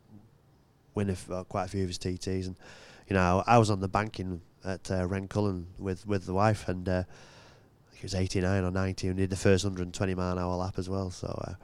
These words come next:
you know, I just, great, great rider. You know, shame,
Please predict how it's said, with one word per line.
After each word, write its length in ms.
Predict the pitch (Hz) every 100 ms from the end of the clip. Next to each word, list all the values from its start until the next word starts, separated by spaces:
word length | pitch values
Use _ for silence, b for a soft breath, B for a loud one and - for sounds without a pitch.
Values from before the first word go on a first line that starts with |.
| B B B - _ _ 90
you 60 |
know, 60 | 90
I 120 | 87
just, 320 | 95 - - - - - -
great, 300 | 110 92 87 -
great 220 | 92 82
rider. 280 | 90 98 90
You 80 |
know, 140 | 90 92
shame, 340 | - 101 101